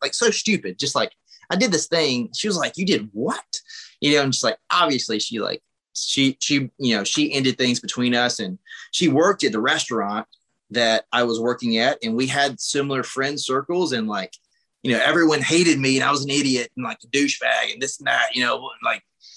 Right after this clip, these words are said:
and I was just like, "Man, that was really dumb." And then,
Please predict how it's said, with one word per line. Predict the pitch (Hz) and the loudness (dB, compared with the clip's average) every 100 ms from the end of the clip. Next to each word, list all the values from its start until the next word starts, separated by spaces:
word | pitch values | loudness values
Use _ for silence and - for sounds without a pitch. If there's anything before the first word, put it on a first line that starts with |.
| - _ | -20 _
and | 139 | 0
I | 147 | 2
was | 135 | 2
just | 123 123 | 0 0
like, | 113 107 - _ _ _ _ _ _ | -2 -2 -12 _ _ _ _ _ _
"Man, | - 147 160 95 _ _ _ _ - | -12 -8 -6 -8 _ _ _ _ -14
that | 156 | -10
was | 143 | -4
really | 113 113 110 | 2 2 4
dumb." | 135 147 _ _ _ _ _ | 2 0 _ _ _ _ _
And | 120 113 | 2 2
then, | 117 117 117 113 | 4 4 4 2